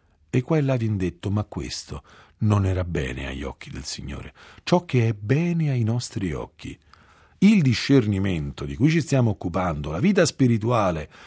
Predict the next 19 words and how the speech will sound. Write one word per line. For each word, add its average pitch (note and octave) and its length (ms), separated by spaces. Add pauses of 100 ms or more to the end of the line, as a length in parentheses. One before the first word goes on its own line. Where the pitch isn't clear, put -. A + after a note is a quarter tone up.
(120)
verso A2 360
cui B2+ 180
vogliamo F2+ 640 (440)
salpare, G2+ 840
verso G2 420
cui F#2 400
vogliamo E2+ 760 (240)
dirigere F#2 760
i E2 60
nostri G#2 320
sforzi, F2+ 680 (240)
è - 80
iniziare A#2+ 1040
a G2+ 320 (100)
essere G#2+ 460
liberati B2+ 800 (340)
da F#2 300
occhi B2+ 440
confusi G2 800